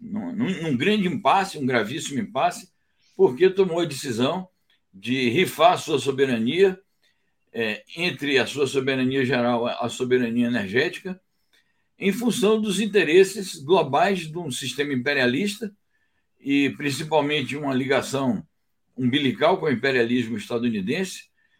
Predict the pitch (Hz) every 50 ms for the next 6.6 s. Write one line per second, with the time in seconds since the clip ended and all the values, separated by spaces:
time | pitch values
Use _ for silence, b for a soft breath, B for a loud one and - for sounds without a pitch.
0 | _ _ _ _ 180 208 233 247 277 277 240 202 180 156 - 127 139 131 131 -
1 | - 131 165 190 139 120 - 156 175 165 - - 160 131 127 151 147 135 120 -
2 | 156 170 175 175 139 131 185 196 220 208 202 254 254 185 180 185 175 - 120 104
3 | 92 117 143 147 135 127 135 147 156 180 185 190 185 b b b b b - -
4 | - 156 165 160 156 139 120 135 165 185 208 202 - - 208 262 262 240 - -
5 | - 160 170 170 151 120 113 98 - - _ _ _ _ _ - 151 156 135 117
6 | 107 98 131 151 196 196 202 196 - 226 226 226